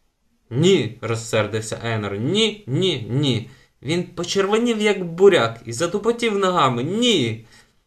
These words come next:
«Ейнаре!» з притиском вимовила Анна, примружила очі й стиснула губи.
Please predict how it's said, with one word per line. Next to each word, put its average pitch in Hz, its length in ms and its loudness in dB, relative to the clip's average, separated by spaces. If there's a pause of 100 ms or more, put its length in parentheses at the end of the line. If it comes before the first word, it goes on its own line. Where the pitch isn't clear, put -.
(840)
«Ейнаре!» 156 680 4
з - 120 -18
притиском 123 720 2
вимовила 117 640 2
Анна, 180 380 2
примружила 113 880 -2
очі 185 340 -2
й 160 80 -6
стиснула 120 640 -4
губи. 110 480 -2